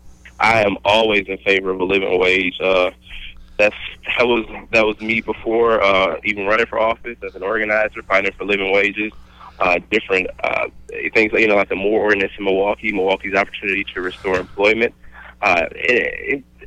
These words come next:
how, how will you, why, why would you not pay a living wage is, is my question. I, I, I get the,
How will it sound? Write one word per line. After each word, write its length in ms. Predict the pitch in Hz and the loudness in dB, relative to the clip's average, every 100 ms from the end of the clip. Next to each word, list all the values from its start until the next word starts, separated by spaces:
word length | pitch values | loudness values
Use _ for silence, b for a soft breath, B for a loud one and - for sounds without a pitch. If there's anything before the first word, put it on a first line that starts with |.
| - | -4
how, 300 | - 220 220 | 0 2 0
how 180 | - 220 | 2 2
will 100 | 240 | 2
you, 240 | 196 160 - | -2 -4 -4
why, 200 | 151 180 | -4 -2
why 200 | 147 185 | 0 0
would 360 | 143 139 170 139 | 0 2 2 0
you 80 | |
not 300 | 127 120 156 - | -2 -2 -2 -2
pay 180 | 123 | 0
a 60 | 104 | 2
living 320 | 98 92 90 | 2 0 0
wage 360 | 87 87 90 - | 2 2 2 -2
is, 140 | 98 - - b b - | -8 -8 -20 b b -8
is 120 | 101 | -2
my 160 | 101 98 | 0 0
question. 340 | 123 123 107 | 0 0 2
I, 60 | 151 | 4
I, 560 | 170 185 - 170 175 | 4 2 2 4 4
I 60 | 160 | 2
get 340 | 143 170 - - | 2 0 0 -6
the, 180 | 123 | -6